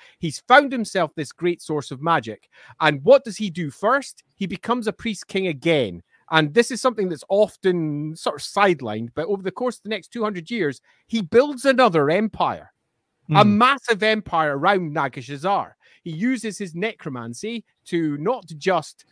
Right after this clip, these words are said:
Speaker 1: create undead and automatons to help him do all of his great works. He uses it to help build an enormous fortress, arguably, according to some sources, the biggest bastion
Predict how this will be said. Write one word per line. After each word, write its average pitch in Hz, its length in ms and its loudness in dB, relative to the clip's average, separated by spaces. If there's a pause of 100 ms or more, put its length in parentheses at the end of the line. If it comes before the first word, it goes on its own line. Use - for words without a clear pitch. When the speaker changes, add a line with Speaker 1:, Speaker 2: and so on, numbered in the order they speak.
(180)
Speaker 1:
create 185 460 -4
undead 147 680 0
and 123 140 -4
automatons 180 800 -6
to - 100 -14
help 160 320 -8
him 143 140 -12
do 151 260 -6
all 147 180 -6
of 123 80 -12
his 123 140 -12
great 151 300 -10
works. 165 340 -4 (300)
He 185 80 -6
uses 190 340 -2
it 202 140 -4
to - 40 -20
help 180 260 0
build 226 280 4
an 170 80 0
enormous 311 1000 6
fortress, 185 540 0 (120)
arguably, 233 960 4 (200)
according 160 360 0
to 135 80 -16
some 196 240 -4
sources, 170 520 -10 (260)
the 165 100 2
biggest 247 640 0
bastion 202 720 2